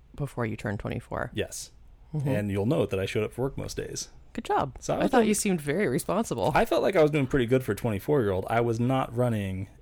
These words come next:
Speaker 2: a chain of almost twenty hamburger restaurants.
Speaker 1: Yeah, well, I thought it was very impressive at the time that I met you that you had run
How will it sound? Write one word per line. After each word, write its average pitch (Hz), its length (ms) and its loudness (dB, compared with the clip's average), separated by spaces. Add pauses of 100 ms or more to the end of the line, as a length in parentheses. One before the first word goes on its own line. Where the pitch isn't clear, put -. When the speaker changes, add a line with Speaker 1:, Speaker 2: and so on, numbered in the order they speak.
(120)
Speaker 2:
a 92 280 -2
chain 95 480 -4
of 90 500 -6
almost 98 340 -4
twenty 90 320 -6
hamburger 90 400 -6
restaurants. - 360 -8
Speaker 1:
Yeah, 147 220 0
well, 147 160 0
I 156 60 0
thought 202 200 0
it 165 80 0
was 143 100 -2
very 165 220 -2
impressive 147 340 -4
at 131 100 -6
the 123 60 -8
time 143 220 -2
that 120 80 -2
I 110 80 -2
met 156 180 -2
you 120 120 -4
that 117 140 -6
you 131 100 -6
had 165 460 -4
run 117 500 -2